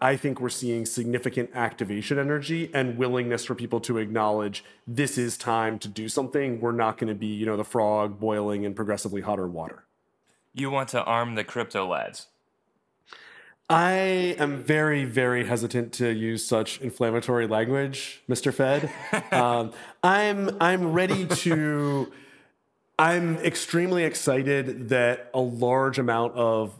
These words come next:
Speaker 1: law-abiding Americans and people around the world are interested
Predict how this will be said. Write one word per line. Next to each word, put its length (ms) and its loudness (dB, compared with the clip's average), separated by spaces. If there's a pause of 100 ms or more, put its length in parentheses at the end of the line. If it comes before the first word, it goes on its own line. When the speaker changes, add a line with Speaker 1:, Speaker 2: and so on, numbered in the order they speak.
Speaker 1:
law-abiding 840 2
Americans 760 0 (100)
and 220 2
people 340 -2
around 360 2
the 60 2
world 520 0 (260)
are 400 4
interested 800 -2